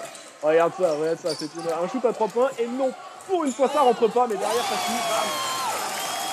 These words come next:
Avec l'ambiance derrière, je crois qu'il y avait toute la famille et tous les amis qui étaient là pour l'applaudir. Mais franchement, j'ai noté une action comme ça, même en N B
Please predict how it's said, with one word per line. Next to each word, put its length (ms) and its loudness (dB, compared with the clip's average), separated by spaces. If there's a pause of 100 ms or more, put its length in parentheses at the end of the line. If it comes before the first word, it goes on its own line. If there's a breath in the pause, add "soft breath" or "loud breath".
(120)
Avec 160 -12
l'ambiance 380 -8
derrière, 240 -4
je 60 -14
crois 100 -8
qu'il 80 -10
y 40 -4
avait 80 -6
toute 140 -16
la 140 -6
famille 320 -2
et 40 -2
tous 100 -8
les 180 0
amis 180 -2
qui 80 -6
étaient 160 -4
là 60 2
pour 120 0
l'applaudir. 360 2
Mais 280 0
franchement, 520 -2
j'ai 340 -4
noté 80 -2
une 60 -2
action 260 -4
comme 320 -2
ça, 60 0
même 160 -6
en 100 0
N 120 -6
B 100 -20